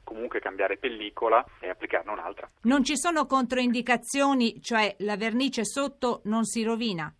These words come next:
Speaker 1: No, sulle vernici originali, eh, le pellicole sono garantite. Gli unici problemi che abbiamo mai riscontrato sono su vernici non originali, dopo un incidente, una riverniciatura in cui sono state utilizzate vernici di bassa qualità.
Speaker 2: Non c'è il rischio che si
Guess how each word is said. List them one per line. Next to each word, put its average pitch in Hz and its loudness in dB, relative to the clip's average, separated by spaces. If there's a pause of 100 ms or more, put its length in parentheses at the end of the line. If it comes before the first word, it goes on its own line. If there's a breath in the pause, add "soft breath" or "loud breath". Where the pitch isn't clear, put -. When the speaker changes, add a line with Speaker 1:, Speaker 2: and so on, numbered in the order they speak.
(100)
Speaker 1:
No, 113 -4 (260)
sulle 120 -6
vernici 123 0
originali, 139 2
eh, 104 -4
le 98 -8
pellicole 110 -10
sono 104 -10
garantite. 95 -8 (120)
Gli 113 -14
unici 143 -6
problemi 117 -4
che 113 -6
abbiamo 104 0
mai 104 0
riscontrato 113 2
sono 104 -14
su 98 -12
vernici 104 -4
non 101 -6
originali, 98 -2
dopo 98 -6
un 90 -10 (220)
incidente, 101 -6
una 98 -6
riverniciatura 107 -2
in 113 -6
cui 107 -12
sono 104 -12
state 98 -8
utilizzate 98 -4
vernici 95 -6
di 95 -14
bassa 92 -10
qualità. 90 -14 (260)
Speaker 2:
Non 269 2
c'è 359 4
il 233 2
rischio 220 2
che 214 2
si 202 -2